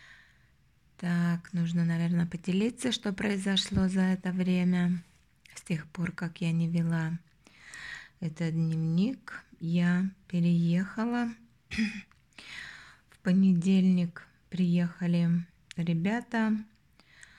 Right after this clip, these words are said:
на двух пакетниках, собрали все мои вещи, которые я заранее упаковала. Очень быстро работали,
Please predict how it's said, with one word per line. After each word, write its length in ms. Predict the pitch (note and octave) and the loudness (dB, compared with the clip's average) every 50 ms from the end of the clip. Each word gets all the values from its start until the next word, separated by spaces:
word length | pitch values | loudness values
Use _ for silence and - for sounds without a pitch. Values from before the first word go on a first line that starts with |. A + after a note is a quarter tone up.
| - - - _ _ _ _ | -20 -20 -20 _ _ _ _
на 220 | - F3 E3 E3 E3 | -4 -2 0 0 0
двух 580 | E3 E3 E3+ E3+ E3 E3 D#3+ D#3 - - - _ _ _ _ _ _ _ _ _ _ _ _ _ _ _ _ _ _ _ _ _ - | -2 -2 -2 -2 -2 -2 -4 -8 -12 -20 -20 _ _ _ _ _ _ _ _ _ _ _ _ _ _ _ _ _ _ _ _ _ -10
пакетниках, 1040 | - D#3+ D#3+ D#3 - A#3 A#3 A#3 A3+ A#3 A3 G#3+ G3+ - - - F#3+ F#3+ F#3+ F#3+ - - - _ - | -10 -10 -8 -6 -6 -4 -4 -4 -2 -2 0 -2 -2 -4 -4 -2 0 0 0 -2 -4 -12 -20 _ -12
собрали 580 | - - F3+ F3 E3+ F3 F3+ F3 E3+ E3 E3+ | -6 -4 -2 0 0 2 2 0 0 0 -2
все 280 | D#3+ D#3+ - - E3 D#3+ | -6 -8 -8 -6 -4 -2
мои 280 | E3 D#3+ D#3 D#3 D#3 | -2 0 0 0 0
вещи, 420 | D#3+ E3+ F#3 G#3+ B3 A3+ - - A3+ | 0 2 2 2 0 0 -2 -2 -2
которые 500 | - - G#3+ G#3+ - G3+ G3+ G3+ G3+ G3 | -2 -2 -2 -2 -2 -2 0 0 0 0
я 100 | G3+ G3+ | 0 0
заранее 540 | G3 G3+ G3+ G3+ G3+ G3+ G3 F#3+ F#3+ F#3+ F#3+ | 0 0 0 2 2 4 4 6 6 6 4
упаковала. 840 | F#3 F#3+ - - - - G3 F#3+ F#3 F#3 F3+ F3+ F3+ F3+ F3+ F3+ F3+ - _ _ _ _ _ _ _ _ _ _ _ _ _ _ _ _ _ _ _ _ _ _ _ - - - - - - - - - - - _ - | 4 0 -4 -8 -4 -2 0 2 2 2 2 2 2 2 0 0 -2 -6 _ _ _ _ _ _ _ _ _ _ _ _ _ _ _ _ _ _ _ _ _ _ _ -20 -20 -20 -20 -20 -20 -20 -20 -20 -20 -20 _ -6
Очень 420 | - D#3 D3+ - - E3 D#3 D3+ E3 | -4 -4 -4 -2 0 2 2 2 2
быстро 420 | E3+ G3+ A3+ A3 - G3 G3 G3+ G3+ | 2 0 0 -2 -2 -2 0 0 2
работали, 840 | G3+ G3+ F#3+ G3 F#3+ F#3 F#3 - F#3 F#3 F3+ F3+ F3+ F3 F3 F3 | 2 2 2 2 2 2 2 0 -2 0 0 2 2 2 0 0